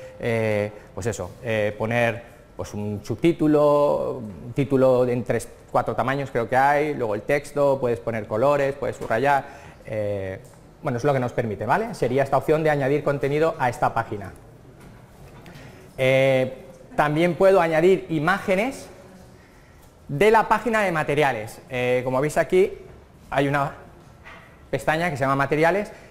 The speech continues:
que es donde se suele alojar, pues, eh, luego lo vamos a ver, imágenes,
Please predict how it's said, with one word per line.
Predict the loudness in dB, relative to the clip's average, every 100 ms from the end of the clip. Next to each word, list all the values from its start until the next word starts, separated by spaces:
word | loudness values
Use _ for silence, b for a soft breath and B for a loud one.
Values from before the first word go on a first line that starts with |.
| B
que | 0
es |
donde | 2 2
se | 0
suele | 0 4 6
alojar, | 6 4 2 4 2 2 -6 -20 -18 0
pues, | 2 2 -2 -4
eh, | 0 2
luego | 2 4
lo | 4
vamos | 2 2
a | 0
ver, | 0 -2 B B B -8
imágenes, | -2 -2 0 0 -2 -2 -8